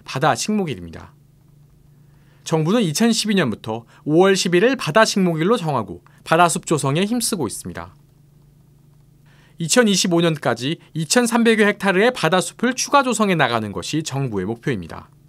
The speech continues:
바다숲 조성은 인공 구조물을 설치하고 그 위에 해조류를 이식하는 겁니다. 해조류 등으로 구성된 바다숲은 해양 생물들의 먹이이자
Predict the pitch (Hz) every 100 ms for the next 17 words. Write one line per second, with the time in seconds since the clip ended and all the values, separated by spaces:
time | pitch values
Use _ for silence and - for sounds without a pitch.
0 | _ _ _ _ _ _ _ _ _ _
1 | _ _ _ _ _ - 170 196 190 -
2 | 185 175 208 226 165 196 214 185 185 175
3 | 240 240 254 - 190 - 87 _ _ _
4 | - 165 143 143 214 214 262 262 180 110
5 | 131 - 160 135 92 87 87 - _ _
6 | _ _ _ _ _ _ _ _ _ _
7 | - 233 254 247 226 214 208 196 190 196
8 | 269 156 151 135 - - 110 113 - -
9 | 233 233 226 214 196 180 170 262 156 135
10 | 175 139 90